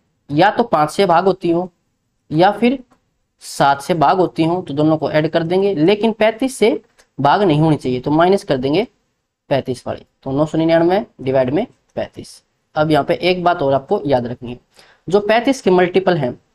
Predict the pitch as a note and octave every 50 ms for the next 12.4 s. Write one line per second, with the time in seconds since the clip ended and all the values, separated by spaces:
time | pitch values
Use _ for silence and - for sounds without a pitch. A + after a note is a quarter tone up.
0 | _ _ _ _ _ _ _ _ _ _ _ - F3 F#3+ G#3+ A3+ G3+ E3+ E3 E3
1 | A3 A#3 C4+ - _ _ _ _ _ E3+ E3 F3 F3 F3+ F3+ F#3 F#3+ F#3 G3+ F#3+
2 | F#3+ G3+ G3+ A3 A3 G#3 G3+ G3 G#3 A3 A3 A3 G#3 - F3+ F#3 G#3 B3 C#4 -
3 | - - - E3+ D#3+ D#3+ E3 E3 E3 E3 D#3+ D#3+ D#3 E3 D#3 D#3 D#3 D3+ D#3 D#3
4 | D3+ C#3+ C#3 C#3+ D#3+ D#3+ - E3+ - E3+ F3 F3+ F3+ F3 F3+ F3+ - G#3 A3 -
5 | D#3 E3 D#3+ - D#3+ D#3+ D#3+ D#3 D#3 D#3 E3 - D#3 D3+ - E3+ - C3+ A#2+ -
6 | - C3+ D3 E3 - - _ _ _ _ - C#3 C#3 - D#3 D3+ D3+ D#3 D3+ D#3
7 | D3+ D3+ D3+ C3 C3 C#3 C#3+ C#3 F3 - - - - C#3 C3 C3+ B2+ - B2+ -
8 | - B2 G#2+ - _ _ _ _ _ _ _ _ _ _ _ _ - E3 D3+ D3+
9 | F#3+ A#3 B3+ C4+ A3+ G3 E3+ - F3 F3+ F#3 D#3 D3+ B2+ A#2+ B2 B2+ B2+ C3 -
10 | D#3 D3+ - - G3+ A3+ A#3+ A3+ _ _ _ _ - C3+ C#3+ E3 F3+ F#3+ G3 F#3+
11 | F#3 F3 - F3+ F3 G3+ F#3 D#3 D#3+ D#3+ D3+ D3 C#3 C#3 C#3 - - B2+ A#2+ A#2+
12 | A#2+ - - - - - -